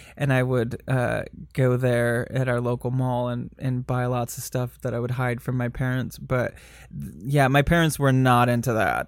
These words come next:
They did not want me to do that, which is unfortunate. But, uh, so I think that there is definitely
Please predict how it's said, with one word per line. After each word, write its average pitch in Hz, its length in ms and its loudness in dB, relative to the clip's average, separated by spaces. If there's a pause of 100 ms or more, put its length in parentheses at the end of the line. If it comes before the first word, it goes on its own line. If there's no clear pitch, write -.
They 135 240 2
did 131 120 0
not 123 340 0
want 117 180 0
me 117 60 -2
to 113 80 -2
do 110 140 -2
that, 110 140 0
which 117 160 -6
is 135 80 -4
unfortunate. 117 720 -6
But, - 280 -2 (560)
uh, 131 560 4 (300)
so 165 320 6
I 151 160 4
think 156 200 0
that 139 140 2
there 131 100 4
is 127 400 2
definitely 120 800 -2